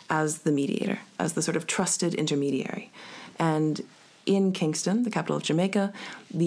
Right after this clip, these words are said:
U S embassy is very actively mediating, uh, between the two parties, and what Kissinger calls the conclave of C E Os of these, um, aluminum country, aluminum company C E Os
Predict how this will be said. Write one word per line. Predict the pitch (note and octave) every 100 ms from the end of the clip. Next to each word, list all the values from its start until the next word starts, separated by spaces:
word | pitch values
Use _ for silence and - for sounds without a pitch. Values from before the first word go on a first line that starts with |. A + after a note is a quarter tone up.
| E3 F#3
U | F3
S | E3
embassy | - E3 E3 - D3
is | - D#3+
very | D3 D#3 F3 F3 D#3 -
actively | - E3 D#3+ D3+ C#3+
mediating, | D3 D#3 D3+ F2+ - - F#3+ - - _
uh, | E3+ E3+
between | E3+ - D3
the | C3+
two | C#3+
parties, | - D3 G#3 B3+ - - - - -
and | F3 D#3+ D3+ F#3 F3
what | D3+
Kissinger | G3 - F#3 E3+
calls | D#3+ D3 -
the | E3 -
conclave | - G3 G3+ F#3 D#3+ D3+ -
of | D#3+
C | - E3 D3+
E | D3+
Os | D3+ - - - -
of | D3+
these, | D3+ C#3 C3 - -
um, | D#3 C#3+ -
aluminum | D#3+ E3+ E3+ D#3+
country, | - D#3 D#3+ - D3 -
aluminum | D#3+ F#3 G3+ F3 E3
company | - F#3 F#3 D3+
C | D3 - - D3+
E |
Os | D#3 D3 E3